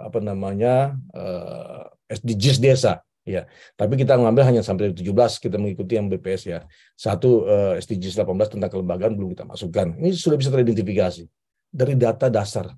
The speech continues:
ya, sebagai big data. Jadi dengan algoritma kita bisa, bisa memperlihatkan ini ya. Kemudian desa dua empat Nua bagaimana kemudian kondisi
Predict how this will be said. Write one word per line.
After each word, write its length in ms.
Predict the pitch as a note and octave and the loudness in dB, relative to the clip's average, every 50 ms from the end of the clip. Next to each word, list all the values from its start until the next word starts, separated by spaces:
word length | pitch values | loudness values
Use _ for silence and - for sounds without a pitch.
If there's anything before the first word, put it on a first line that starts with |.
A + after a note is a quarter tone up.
| _ | _
ya, 240 | - F#2+ F#2 E2+ - | -12 -10 -10 -10 -10
sebagai 320 | - - G2+ F#2+ F#2 F2 E2 | -10 -8 -6 -4 -4 -4 -6
big 80 | D#2+ | -8
data. 320 | F#2+ F#2+ E2 D#2 - - - | -8 -8 -10 -10 -10 -14 -14
Jadi 320 | - - - A2 C3 D3 | -12 -8 -6 -6 -4 0
dengan 240 | C#3 B2+ A#2+ A#2+ A#2 | 0 2 2 2 0
algoritma 720 | B2 A2+ A2+ G#2 G2+ A2+ A2 F#2 - B2+ A2+ A2+ D3 F#3+ F3+ _ _ _ _ - _ _ | 0 -2 0 2 2 0 0 0 -2 -2 0 0 0 -2 -6 _ _ _ _ -20 _ _
kita 160 | - - A#2 | -10 -6 -6
bisa, 240 | G#2+ G2+ - A2+ G#2 | -6 -4 -2 -2 -2
bisa 400 | G2 F#2+ - B2+ B2 G2 A2 G2+ | -2 -4 -8 -10 -8 -4 -2 -2
memperlihatkan 480 | G2+ G2 F2+ G2 G#2 C#3+ D#3+ - - C3 A2+ | -2 -2 -2 0 2 2 2 4 4 2 2
ini 240 | A2 A2 A#2+ C3+ C3+ A#2+ G2+ | 2 2 0 -2 -2 -4 -6
ya. 320 | G2 F2+ E2+ D#2 C2+ - _ _ _ _ _ _ _ _ _ _ _ _ _ | -10 -10 -10 -12 -12 -16 _ _ _ _ _ _ _ _ _ _ _ _ _
Kemudian 320 | - G2 F#2 F#2 G#2+ G#2 | -8 -6 -2 0 0 0
desa 240 | G2+ G#2 F2+ A2+ G2+ | 0 0 0 0 0
dua 160 | G2+ G#2 F#2+ | 2 2 2
empat 160 | F#2+ F#2+ G2 F#2+ | 2 0 0 0
Nua 240 | G#2+ B2 E3 F3+ | 0 0 0 0
bagaimana 480 | C#3 A2+ G2 G#2 G2+ G2+ G2+ G#2 G#2 F#2 | -2 -4 -4 -4 -2 -2 -2 -2 -4 -6
kemudian 400 | F#2+ G2 G2 F#2+ F#2+ F#2+ F#2+ F#2 | -6 -6 -6 -6 -4 -4 -6 -6
kondisi 640 | E2 - F#2+ F#2+ F#2+ F#2 F2+ - A2+ G2 F#2 F2 | -6 -8 -6 -6 -6 -6 -6 -6 -4 -2 -4 -4